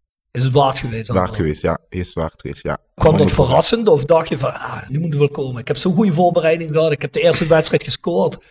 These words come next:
Speaker 1: Ik ben populair, nu kunnen ze niet meer omheen.
Speaker 2: <laughs> Ehm, ja, het kwam niet, eh, ja, verrassend wil ik niet zeggen.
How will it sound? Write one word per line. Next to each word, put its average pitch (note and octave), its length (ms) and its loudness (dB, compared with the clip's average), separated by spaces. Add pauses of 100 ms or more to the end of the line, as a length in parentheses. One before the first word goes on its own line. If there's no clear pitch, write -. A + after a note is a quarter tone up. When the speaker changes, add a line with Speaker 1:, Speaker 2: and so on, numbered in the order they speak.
(140)
Speaker 1:
Ik C3 120 -4
ben E3 180 4
populair, E3 440 4
nu E3 60 0
kunnen E3 220 0
ze D#3+ 60 4
niet D#3+ 80 0
meer D3+ 80 4
omheen. A#2+ 360 -4
Speaker 2:
<laughs> C#3 1400 0 (600)
Ehm, F#2 560 2 (160)
ja, F#2+ 160 0
het F#2+ 100 -2
kwam A2+ 140 2
niet, A#2+ 260 2
eh, G2 520 6 (680)
ja, D#2+ 160 -2
verrassend F#2 360 2
wil F#2 100 4
ik E2+ 60 0
niet F2+ 180 2
zeggen. F#2 420 0